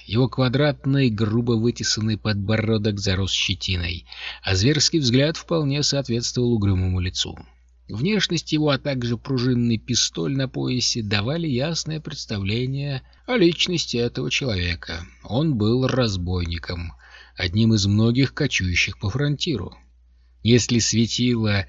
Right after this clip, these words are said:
возможность добыть хоть немного деньжат, этот тип не гнушался шантажом или грабежами, не остановился бы он и перед убийством.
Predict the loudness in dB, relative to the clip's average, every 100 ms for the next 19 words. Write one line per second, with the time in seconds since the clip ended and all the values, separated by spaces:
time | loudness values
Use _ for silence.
0 | -8 -8 0 2 4 4 4 2 0 0
1 | 0 -2 -4 -2 0 2 0 0 2 2
2 | 2 0 -2 -6 -2 -2 -2 -8 -8 -4
3 | -2 -2 -2 -2 -2 -2 -4 -4 -4 -2
4 | -2 0 0 0 0 0 -2 -4 -4 -4
5 | -4 -2 -4 -6 -10 -12 -14 _ _ _
6 | _ -10 -2 -2 0 0 0 0 -2 -2
7 | 0 0 -2 -2 -4 -4 -2 0 0 -2
8 | -4 -4 -6